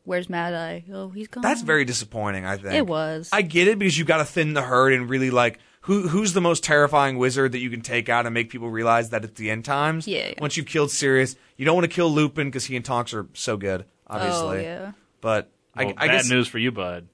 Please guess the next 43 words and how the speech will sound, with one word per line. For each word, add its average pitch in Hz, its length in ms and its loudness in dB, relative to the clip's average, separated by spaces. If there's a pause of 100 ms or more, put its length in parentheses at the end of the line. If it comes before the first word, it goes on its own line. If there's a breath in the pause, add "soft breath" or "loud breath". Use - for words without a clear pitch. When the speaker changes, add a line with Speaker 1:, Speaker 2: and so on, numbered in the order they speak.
(200)
Speaker 2:
Uh, 120 140 0
Speaker 3:
The 131 60 -2
Speaker 2:
no, 190 120 2
I - 60 6
Speaker 3:
second 185 120 2
Speaker 2:
know. 113 120 2
Speaker 3:
one. 95 140 -10
Speaker 2:
I 277 180 0
know. 226 100 4
No, 247 180 4
Speaker 1:
Oh, 311 320 10
Speaker 2:
you, 240 60 4
Speaker 1:
that 240 140 4
Speaker 2:
you 277 40 6
Speaker 1:
makes 320 220 6
Speaker 2:
know, - 0 -
Speaker 1:
me 320 100 8
so 214 220 6
Speaker 2:
but 190 100 8
that's 262 160 6
what 185 60 6
I'm 170 60 6
Speaker 1:
upset. 277 180 6
Speaker 2:
saying, 214 100 6
though. 165 120 8
They, 185 120 6
they, 190 200 6
they 185 260 4
waited 185 320 6
that 170 180 4
for 165 160 0
later, 147 460 6
and 233 160 8
Speaker 1:
Mm-hmm. 220 160 6
Speaker 2:
it, - 20 2
and 151 100 2
it 147 80 2
hit 156 280 0
a 143 40 6
lot 143 200 6
Speaker 3:
Yes, 104 60 4
it - 20 -4
Speaker 2:
better 139 240 6